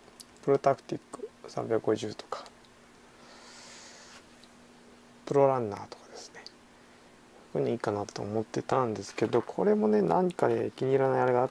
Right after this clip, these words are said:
たんですよ。忘れたな。なんだっけな。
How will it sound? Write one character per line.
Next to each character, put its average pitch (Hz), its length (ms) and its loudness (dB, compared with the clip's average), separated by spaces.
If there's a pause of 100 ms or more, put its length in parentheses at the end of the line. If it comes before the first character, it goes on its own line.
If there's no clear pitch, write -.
た 196 100 -10
ん - 40 -20
で - 100 -16
す - 160 -16
よ。 - 80 -18 (2750)
忘 123 180 -12
れ 127 80 -2
た 120 140 -2
な。 110 180 -2 (220)
な 139 140 -4
ん 143 60 -2
だ - 80 -8
っ - 80 -12
け - 120 -16
な。 - 120 -8